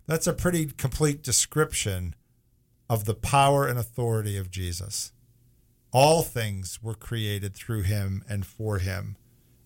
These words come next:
Uh, he has dominion over thr-, all thrones and rulers or authorities. He's the firstborn from the dead. In everything he might be preeminent. Do you think that's motivation?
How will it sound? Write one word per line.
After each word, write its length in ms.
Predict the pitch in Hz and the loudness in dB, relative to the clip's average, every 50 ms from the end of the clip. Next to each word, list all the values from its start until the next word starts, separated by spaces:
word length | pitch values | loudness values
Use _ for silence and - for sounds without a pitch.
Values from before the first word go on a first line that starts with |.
| - | -4
Uh, 140 | 113 107 107 | -2 -2 -2
he 260 | - - - 147 151 | -2 0 2 2 4
has 280 | 123 135 143 135 127 110 | 6 6 6 6 4 2
dominion 600 | 107 120 127 127 131 131 135 131 127 123 120 120 | 0 0 0 0 2 2 2 2 2 0 0 0
over 460 | 127 131 123 120 113 107 110 113 110 101 | -2 -2 0 0 0 0 0 -2 -2 -4
thr-, 320 | - - - 127 135 143 | -6 -8 -6 -4 -4 -2
all 340 | 147 143 139 143 143 139 135 | 2 2 4 4 4 4 2
thrones 880 | - - - 131 127 131 131 131 127 123 117 117 110 107 101 - - - _ _ _ _ _ _ _ _ | 0 -4 -6 -4 -2 -2 0 0 0 -2 -2 -2 -2 -4 -4 -8 -10 -12 _ _ _ _ _ _ _ _
and 220 | 120 113 113 110 | -4 -2 -2 0
rulers 600 | 117 131 139 139 135 131 120 113 113 110 107 104 120 | 2 2 2 2 4 2 2 2 2 0 -2 -4 -4
or 160 | 117 113 110 | -4 -4 -4
authorities. 960 | 117 - - - 127 127 127 123 120 110 101 95 95 - - - - - - _ _ _ _ _ _ _ _ | -6 -6 -4 -2 0 2 2 2 2 2 0 -4 -8 -10 -12 -12 -12 -12 -14 _ _ _ _ _ _ _ _
He's 220 | - 127 120 107 107 | -4 -2 -2 0 0
the 80 | 117 | -2
firstborn 720 | 117 - - 147 151 147 147 - - 135 131 131 127 127 120 | -2 0 2 4 4 4 2 0 -4 -4 -4 -2 -2 -2 -4
from 160 | - 131 127 | -4 -4 -4
the 80 | 120 113 | -4 -4
dead. 340 | 107 120 127 123 120 117 | -2 -2 0 0 0 0
In 160 | 113 110 110 120 127 | 0 -2 -4 -2 0
everything 500 | 131 131 131 135 147 143 - - 131 120 | 0 2 2 2 2 0 0 0 -2 0
he 140 | 123 120 117 | 0 0 0
might 260 | 117 113 113 113 - | 0 0 0 -2 -2
be 160 | 120 117 110 | -4 -4 -4
preeminent. 560 | - - - 120 113 117 117 113 110 107 98 | -4 -2 -2 0 2 2 2 2 0 -2 -2
Do 100 | - 107 | 0 2
you 60 | 107 | 2
think 300 | 104 - - 151 160 - | 2 4 2 2 2 4
that's 260 | - 151 147 143 - - | 6 4 4 4 2 0
motivation? 560 | 135 131 131 131 123 117 117 120 123 110 | 2 2 2 2 2 2 0 0 0 -2